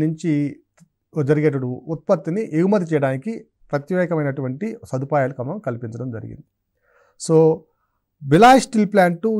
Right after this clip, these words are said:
ఏ రైల్వే మార్గంలో కలదు అన్నప్పుడు అది హౌరా ముంబై రైలు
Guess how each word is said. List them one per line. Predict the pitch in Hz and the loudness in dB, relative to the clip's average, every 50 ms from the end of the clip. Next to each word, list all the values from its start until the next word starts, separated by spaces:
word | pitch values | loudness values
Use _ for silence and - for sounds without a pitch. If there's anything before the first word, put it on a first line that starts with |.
| 196 156 151 170 | 2 2 4 6
ఏ | 208 220 185 175 | 6 6 6 6
రైల్వే | 170 190 196 196 202 190 180 170 | 4 4 4 2 2 2 2 2
మార్గంలో | 165 151 147 147 147 147 143 139 - | 2 0 0 0 0 0 0 0 0
కలదు | 147 139 143 143 147 143 | 0 0 0 2 0 0
అన్నప్పుడు | 139 135 131 143 143 143 | 0 -2 -2 -4 -4 -4
అది | 170 214 226 240 - - - | -4 -6 -10 -10 -14 -12 -6
హౌరా | - 147 175 190 190 208 202 196 175 143 | -2 0 0 2 2 2 2 2 2 0
ముంబై | 135 139 143 143 160 190 - - - - - _ _ 147 | -2 -2 0 -2 -2 -2 -4 -8 -16 -20 -20 _ _ -4
రైలు | 139 135 143 135 | -2 -2 0 0